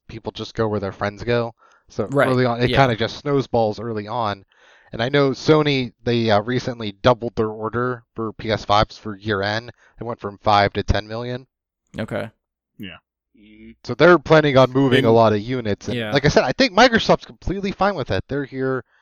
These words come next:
Speaker 1: to make this a service, a closed, their own ecosystem. They're not as concerned about the hardware anymore.
Speaker 2: Yeah.
Speaker 3: And, and I think another big thing is when we're talking about P C users aren't gonna buy Xboxes.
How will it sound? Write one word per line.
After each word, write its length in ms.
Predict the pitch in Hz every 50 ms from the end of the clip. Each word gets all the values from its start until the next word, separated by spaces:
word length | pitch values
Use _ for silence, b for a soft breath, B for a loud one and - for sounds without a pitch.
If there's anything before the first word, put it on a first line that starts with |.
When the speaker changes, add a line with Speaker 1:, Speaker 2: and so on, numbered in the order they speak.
| _ _ _
Speaker 1:
to 60 | -
make 180 | 127 135 123 _
this 240 | - 135 123 - -
a 60 | 104
service, 540 | - - - 131 127 123 113 123 120 - -
a 40 |
closed, 420 | - _ _ 123 120 117 117 110 _
their 180 | - 120 117 127
own 160 | 127 120 120
ecosystem. 800 | - 95 120 - - 110 104 - - 90 87 - _ 104 95 95 b b b b b _
They're 120 | 117 117
not 260 | 113 123 120 123 120
as 100 | 123 120
concerned 380 | - 123 117 - - 110 113 107
about 180 | 101 101 92
the 80 | _ 92
hardware 440 | - 110 110 107 _ 92 95 92 95
anymore. 400 | 92 92 92 92 95 92 95 _ _
Speaker 2:
Yeah. 320 | - - 110 110 104 98 95 _ _ _ _ _ _ _ _ _ _ _ _ _ _ _ _ _ _ -
Speaker 3:
And, 160 | 131 135 -
and 120 | 131 123 127
I 60 | 120
think 180 | - 151 117
another 240 | 107 120 123 123 123
big 280 | 107 95 117 113 101 95
thing 320 | - - 139 151 156 135 120
is 300 | 85 76 107 104 98 98
when 360 | 101 104 107 107 101 98 - _
we're 120 | 101 101
talking 300 | 92 - 107 101 - - 104
about 260 | 92 95 92 87 _ _ _
P 200 | _ - 135 120
C 180 | 110 - - 143
users 500 | 151 131 113 104 98 101 104 104 98 104 - -
aren't 260 | 101 110 110 - _
gonna 180 | 110 107 113
buy 420 | 104 92 87 85 80 80 82 92 104 _ _ _
Xboxes. 720 | - 151 - - _ - - _ - - _ - - -